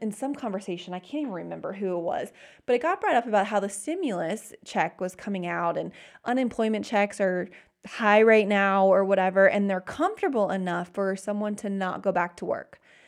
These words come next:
And because of that, the system's just really jacked up. Like, it's, you know, there's so many jobs and, and people are just sitting at home collecting their stimulus, basically was kind of the posture of this comment.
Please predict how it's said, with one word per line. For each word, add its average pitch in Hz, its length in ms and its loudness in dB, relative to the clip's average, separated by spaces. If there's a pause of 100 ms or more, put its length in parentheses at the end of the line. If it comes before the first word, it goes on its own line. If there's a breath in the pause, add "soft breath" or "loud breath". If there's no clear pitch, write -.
(280 soft breath)
And 214 240 0
because 220 440 -2
of 214 120 -4
that, 185 280 -2
the 202 60 -10
system's 202 440 -8
just 185 180 -10
really 160 220 0
jacked - 300 -6
up. - 240 -6
Like, 185 160 -2
it's, 180 240 -4
you 190 80 -6
know, 160 100 -2
there's 180 180 -4
so 220 140 -2
many 233 200 0
jobs 190 420 2
and, 170 200 -8 (380 loud breath)
and 202 100 -6
people 202 300 -2
are 196 80 4
just 180 220 -8
sitting 185 180 -4
at - 80 -2
home 180 280 -4
collecting 165 340 -6
their 175 100 -8
stimulus, 165 480 -4
basically 175 500 -4
was 156 160 -6
kind 147 220 -6
of - 80 -8
the - 80 -14
posture - 560 -14
of 175 160 -10
this - 300 -14 (140)
comment. 196 420 -6